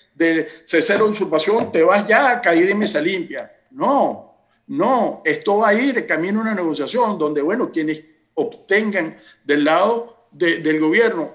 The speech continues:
votos suficientes para ser líderes en sus regiones estarán ahí. Yo creo que van a ser pocos, porque la gente no quiere nada con, con, con Maduro y su grupo. Pero, pero bueno, esa es la democracia. Entonces, si, si el señor Lacaba, que no me gusta ni un poquito,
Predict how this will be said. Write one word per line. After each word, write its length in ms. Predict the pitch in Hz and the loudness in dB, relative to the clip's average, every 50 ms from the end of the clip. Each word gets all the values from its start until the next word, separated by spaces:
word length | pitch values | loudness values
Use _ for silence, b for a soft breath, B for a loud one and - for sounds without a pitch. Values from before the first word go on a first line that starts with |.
| - 131 | -10 -4
votos 400 | 139 160 180 190 185 - 269 226 | 0 0 2 0 0 -4 -6 -6
suficientes 640 | - 247 208 175 196 - - 262 294 226 190 - - | -6 -6 -8 -6 -4 -4 -2 -2 -2 -2 -4 -6 -8
para 220 | - - 160 151 143 | -4 -2 0 0 0
ser 240 | - - 170 165 | 0 0 -2 -2
líderes 320 | 190 196 220 233 226 240 226 | -4 -2 0 0 2 2 2
en 80 | 220 | 0
sus 180 | 214 - 220 214 | -2 -2 -2 -2
regiones 440 | 233 233 233 240 247 233 285 294 285 | -2 -2 -2 -2 -2 -2 0 -2 0
estarán 280 | 285 - 175 175 196 | 0 0 -2 0 0
ahí. 400 | 214 202 202 226 269 254 214 - b b b b | 0 0 0 -2 -2 -6 -8 -10 b b b b
Yo 120 | - - - - | -6 -6 -4 -2
creo 160 | 185 202 226 | -2 0 0
que 60 | 226 | 2
van 100 | 202 226 | 0 2
a 40 | 220 | 2
ser 200 | - 247 233 - | 2 0 0 0
pocos, 340 | - 196 180 - - 135 - | 0 0 0 0 -2 -8 -12
porque 160 | - - - - | -14 -14 -10 -8
la 80 | 123 | -8
gente 180 | 123 - - 196 | -8 -8 -8 -10
no 100 | - 185 | -10 -8
quiere 240 | 170 208 208 208 185 | -6 -4 -4 -2 -2
nada 380 | 170 196 254 247 214 - - | 0 2 2 2 2 0 -2
con, 220 | 151 139 135 131 - _ | -4 -10 -10 -12 -16 _
con, 240 | - - 131 - _ _ _ _ _ | -16 -16 -16 -16 _ _ _ _ _
con 140 | - 143 131 | -12 -10 -8
Maduro 320 | 135 135 131 135 131 135 156 | -6 -6 -6 -6 -4 -4 -4
y 60 | 165 | -4
su 160 | - - 135 | -2 -2 0
grupo. 400 | - 233 262 233 - - - - _ _ _ _ _ _ - | 0 0 -2 -4 -8 -14 -20 -20 _ _ _ _ _ _ -2
Pero, 560 | 180 170 156 156 190 233 240 - - - _ | 2 2 2 4 2 0 -2 -2 -8 -16 _
pero 140 | - 120 113 | -10 -8 -8
bueno, 220 | 110 127 165 254 277 | -4 -2 0 0 2
esa 160 | - - - | 0 0 -2
es 80 | 143 | -2
la 60 | 156 156 | -2 -2
democracia. 680 | 160 185 262 240 302 302 262 226 214 - 269 277 - - _ _ _ _ _ _ _ _ _ _ - | 0 -2 -2 -2 0 0 0 0 0 -2 -2 -4 -8 -14 _ _ _ _ _ _ _ _ _ _ -12
Entonces, 380 | 151 147 - 202 190 233 196 | -8 -2 -2 0 2 2 2
si, 240 | - 185 175 160 151 | 2 2 0 0 -2
si 140 | 151 - 180 | 0 0 0
el 100 | 170 151 | 2 2
señor 200 | - 165 147 185 | 2 0 0 0
Lacaba, 460 | 202 202 190 - - 208 208 214 - | 0 0 0 0 2 2 4 2 2
que 120 | - 160 147 | 0 0 -2
no 80 | 151 | 0
me 100 | 170 202 | 0 0
gusta 260 | 202 208 - - 240 | 0 -2 -2 0 0
ni 100 | 190 185 | 0 0
un 120 | 180 180 - | -2 -4 -4
poquito, 460 | 208 185 - 170 175 175 - - 185 | -6 -4 0 0 0 0 -2 -8 -16